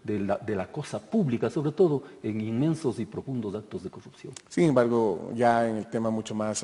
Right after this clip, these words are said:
Speaker 2: formal, con esta prácticamente despedida del presidente de la República de la gestión. Claro, falta un, menos de un año,
Speaker 1: Ujú.
Speaker 2: nueve meses por ahí, pero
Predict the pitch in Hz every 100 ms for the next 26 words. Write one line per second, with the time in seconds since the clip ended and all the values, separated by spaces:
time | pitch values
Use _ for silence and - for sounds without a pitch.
0 | 104 - 110 110 113 110 113 110 - 113
1 | 104 - - - - - - - 151 -
2 | 147 131 123 113 - 120 120 107 98 -
3 | 107 98 98 98 98 101 95 - 92 98
4 | - - - 95 - 101 101 107 98 -
5 | _ _ _ _ - 127 120 101 110 107
6 | 107 110 107 117 120 - - 104 113 107
7 | 101 104 104 98 - 95 104 123 - -
8 | - - 151 185